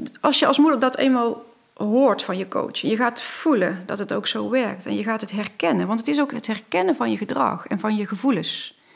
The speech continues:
Het is vreemd, het is nieuw voor vrouwen. Ze schrikken. Hè, dus het is ook een, het is ook een, niet altijd fijn, hè? Het is, eh, zeker als je dat, een beetje dat angstige erop hebt, wat veel vrouwen hebben. Eh, de eerste weken tot soms wel maanden.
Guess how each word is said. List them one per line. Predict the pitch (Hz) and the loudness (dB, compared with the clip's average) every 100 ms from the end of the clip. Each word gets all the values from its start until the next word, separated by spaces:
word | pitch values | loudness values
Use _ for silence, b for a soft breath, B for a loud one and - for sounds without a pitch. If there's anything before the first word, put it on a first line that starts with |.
| b b b b | b b b b
Het | - | -2
is | 262 - | 0 0
vreemd, | - 269 302 220 | 0 4 6 4
het | 190 | 2
is | - 220 | 0 6
nieuw | 247 285 311 | 8 8 8
voor | 190 180 | 4 -2
vrouwen. | 175 170 175 180 185 | -4 -6 -8 -8 -4
Ze | 214 | 0
schrikken. | - 294 294 180 180 _ b b b b b b b b - | 2 2 0 -6 -12 _ b b b b b b b b 0
Hè, | 311 | 2
dus | 320 | 4
het | 247 240 | 2 2
is | 370 | 4
ook | 302 - | 4 2
een, | - | -2
het | - 349 | 0 0
is | 349 | 2
ook | 311 | 2
een, | 214 202 208 | 4 4 4
niet | 226 | 2
altijd | - 202 - | 2 -4 -2
fijn, | 320 294 180 | 2 2 2
hè? | 185 262 | 2 0
Het | 277 | 0
is, | 240 - - | 2 0 -2
eh, | - | -4
zeker | 214 285 277 | 0 0 2
als | 233 - | 0 0
je | 220 | 0
dat, | 220 | -2
een | 202 | 0
beetje | 214 226 | 0 0
dat | 208 - | 0 2
angstige | - 311 - 214 | 2 4 2 0
erop | 190 - 226 | 0 -4 -4
hebt, | 185 196 - | -2 -2 -2
wat | 220 | -6
veel | - 226 | -2 -4
vrouwen | 202 202 202 196 | -2 -2 -2 -4
hebben. | 254 175 233 - B B B B B B | -4 -4 -6 -10 B B B B B B
Eh, | - | -4
de | 185 | -2
eerste | - 208 208 | 0 0 2
weken | 208 277 285 | 4 2 2
tot | - 214 | -4 -2
soms | 254 233 | 0 0
wel | 214 | 2
maanden. | 208 277 277 190 240 | 2 4 2 2 0